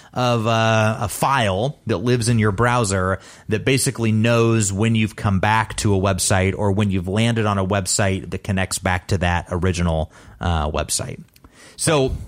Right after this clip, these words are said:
anyway, just to clear that up from a technical standpoint, we're kinda talking about cookie tracking here, but there, but I bet, I guess when you're looking at tracking, like, Facebook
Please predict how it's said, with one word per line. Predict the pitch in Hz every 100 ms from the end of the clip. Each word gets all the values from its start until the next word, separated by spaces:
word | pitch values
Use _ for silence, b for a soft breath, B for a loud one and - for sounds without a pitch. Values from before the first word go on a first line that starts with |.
| -
anyway, | 165 139 101
just | 95 156
to | 156
clear | - 156
that | 123 113
up | 110 104 110
from | 110
a | 101
technical | 135 131 - 107
standpoint, | 104 110 101 - 104 87
we're |
kinda | 95 139 117
talking | 113 110 120
about | 90 73
cookie | - 139 107
tracking | - 98 87 90
here, | 82 87 85 85 B B B
but | 165 165
there, | 185 175 170
but | 135 156 147 -
I | 139
bet, | 202 156
I | 160
guess | 214 214
when |
you're | 175 143
looking | 170 185
at | 131
tracking, | - 147 143 143
like, | 117 110
Facebook | - - 180 - 180 175